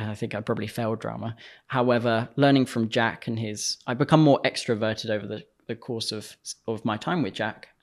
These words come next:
which has proved very beneficial with creating partnerships, establishing rapport, and knowing how to be gracious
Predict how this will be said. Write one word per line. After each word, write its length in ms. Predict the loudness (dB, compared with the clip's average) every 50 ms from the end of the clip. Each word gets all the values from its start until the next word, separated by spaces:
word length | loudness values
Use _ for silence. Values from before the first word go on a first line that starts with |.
| _ -10
which 220 | -8 -8 -6 -6
has 120 | -6 -6 -8
proved 400 | -8 -6 0 2 2 2 2 0
very 180 | 2 2 2
beneficial 540 | 2 0 -2 -4 -4 -4 -6 -6 -6 -6 -8
with 160 | -10 -12 -12 -16 _ -20 -18 _
creating 280 | -10 -10 -10 -12 -12 -6
partnerships, 680 | 0 2 2 2 2 0 0 0 0 0 -2 -4 -10 -12 -10
establishing 540 | -8 -6 -4 -2 -2 -4 -4 -8 -8 -8 -8
rapport, 520 | -8 -6 -2 0 2 4 4 4 2 0 -4 -14 -20 -20 -20 -20 _ _ _
and 480 | -6 -6 -4 -4 -4 -4 -6 -6 -8 -10 _ _ -20 -20 -20 -20 -20 -20 _ _ _ _ _ _ _ _ _ _ _ _ _ 0
knowing 300 | 2 4 6 6 4 4
how 160 | 2 0 -2 -4
to 120 | -6 -6
be 160 | -6 -6 -6
gracious 760 | -4 0 2 2 2 2 0 -2 -2 -4 -4 -4 -4 -6 -6